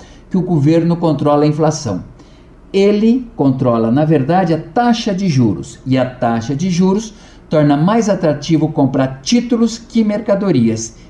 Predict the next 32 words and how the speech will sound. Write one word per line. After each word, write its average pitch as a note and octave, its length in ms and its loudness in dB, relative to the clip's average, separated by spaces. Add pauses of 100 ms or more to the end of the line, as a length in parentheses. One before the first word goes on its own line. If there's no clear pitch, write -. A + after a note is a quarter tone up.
e D#3 80 0
dessa D3 360 0
forma E3+ 380 0
você E3+ 260 -4
controla D3 600 -2
o G3+ 160 0
preço D3+ 400 -2
dessas C3+ 460 -2
mercadorias. C3+ 880 -6 (320)
Agora, F#3 640 -2 (400)
tenta A3 340 2
imaginar D3+ 520 2
o E3+ 80 0
governo C3 480 2
controlando C3+ 580 0
a C#3 40 2
inflação D#3 720 0 (300)
através C3 520 0
da A#2+ 100 0
taxa F3 420 0
de A#2 160 -2
juros, C3+ 540 0 (400)
quando G3+ 260 0
a G#3 80 2
emissão A3 600 2
de G#3+ 140 0
moeda D#3 520 2
não G3+ 320 2
é G#3 60 2
controlada F3+ 640 0
por F#3+ 320 0
ele, C3 520 2